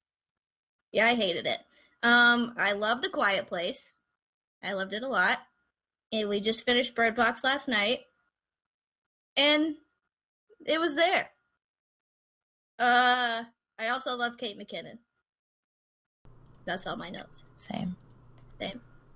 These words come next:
Speaker 1: The Bird Box, the first, like, few minutes are very upsetting. But
Speaker 2: I like upsetting movies, though.
Speaker 1: Did you watch it?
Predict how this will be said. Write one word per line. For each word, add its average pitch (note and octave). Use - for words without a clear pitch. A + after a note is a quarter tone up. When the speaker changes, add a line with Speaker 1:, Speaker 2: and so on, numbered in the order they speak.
Speaker 1:
The A#3
Bird C#4+
Box, C5
the C#4
first, C5
like, C4+
few B3+
minutes B3
are G3+
very F#3+
upsetting. -
But F#3+
Speaker 2:
I D4+
like C#4+
upsetting F3
movies, E3+
though. G#3+
Speaker 1:
Did A#3
you C4
watch A#3
it? G4+